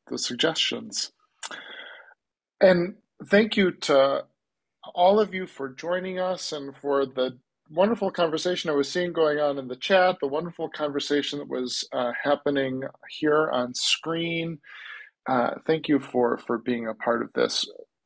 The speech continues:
evening that I know was very special for me and I hope was very special for all of you. Congratulations,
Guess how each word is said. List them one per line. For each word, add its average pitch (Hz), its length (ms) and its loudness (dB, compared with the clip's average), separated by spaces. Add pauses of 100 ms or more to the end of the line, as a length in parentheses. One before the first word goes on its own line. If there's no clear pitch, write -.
(340)
evening 170 340 4
that 143 80 6
I 139 100 8
know 143 200 6
was 127 180 2
very 127 260 2
special 127 420 -4
for 131 180 -10
me 127 220 -6
and 123 120 -2
I 120 80 2
hope 127 280 -4
was - 300 -4 (100)
very 120 280 2
special 120 380 -4
for - 180 0
all 123 180 6
of 120 120 0
you. 131 300 2 (520)
Congratulations, 151 1300 2